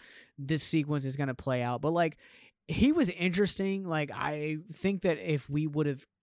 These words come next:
kept going on the trajectory with Loomis and had Pleasant stayed alive, eventually we would have had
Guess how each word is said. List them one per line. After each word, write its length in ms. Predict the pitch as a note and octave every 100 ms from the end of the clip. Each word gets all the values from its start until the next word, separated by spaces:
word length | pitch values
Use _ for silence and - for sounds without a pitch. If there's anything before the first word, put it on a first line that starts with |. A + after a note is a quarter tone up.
| _ - -
kept 320 | - F#3+ D#3+
going 340 | D#3 D3+ D#3+
on 160 | D#3 D3
the 60 | C#3
trajectory 520 | C#3+ C3 C3 - C#3+
with 220 | A#2+ B2
Loomis 540 | B2 A#2+ B2+ C#3 C#3
and 80 | C3
had 200 | B2+ C3
Pleasant 400 | - B2+ B2 C#3
stayed 240 | - C3 A#2+
alive, 460 | A2+ G#2+ A#2 B2+ - - - _ -
eventually 720 | E3 A#2+ D3 D#3+ - E3+ D#3
we 160 | C3+ C3+
would 180 | C#3
have 140 | C3+ A#2
had 640 | - C3+ B2+ C3 B2+ B2